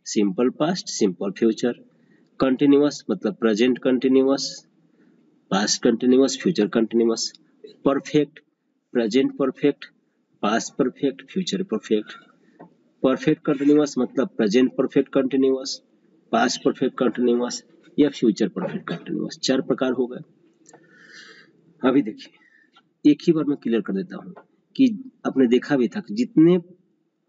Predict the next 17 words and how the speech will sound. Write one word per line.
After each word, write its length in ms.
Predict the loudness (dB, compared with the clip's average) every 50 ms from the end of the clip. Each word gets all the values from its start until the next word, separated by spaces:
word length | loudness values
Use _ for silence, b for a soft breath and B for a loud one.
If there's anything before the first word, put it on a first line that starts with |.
| _ -14 _ -4
परफेक्ट 360 | -4 -4 -2 -2 -2 -2 -2 0
कंटीन्यूअस 520 | 0 0 0 2 2 2 2 2 0 -2 0 2
टेंसेस 400 | 2 2 2 2 0 -2 -2 -2 -4
थे, 100 | -4 -4
चाहे 320 | -4 -4 -4 -2 0 0 -2
प्रेजेंट 460 | 0 0 0 2 2 2 2 2 0
परफेक्ट 380 | 0 -2 -2 0 -2 -4 -2 0
कंटीन्यूअस, 640 | 0 0 2 2 2 2 4 4 4 2 2 0 -4 -4
चाहे 200 | -6 -6 -6 -6 -8 -4 -2
पास्ट 280 | -2 -2 -2 -2 -4 -4
परफेक्ट 300 | -4 -4 -2 -4 -4 -2 0
कंटीन्यूअस, 440 | -2 0 2 2 2 2 0 -2
चाहे 180 | -2 -2 -2 -2
फ्यूचर 320 | -2 -2 -4 -2 -2 -2
परफेक्ट 320 | -4 -4 -8 -8 -10 -12 -12
कंटीन्यूअस, 440 | -12 -12 -12 -12 -10 -10 -10 -10 -10 B B B B B B B -2 2 4
इन 180 | 4 4 4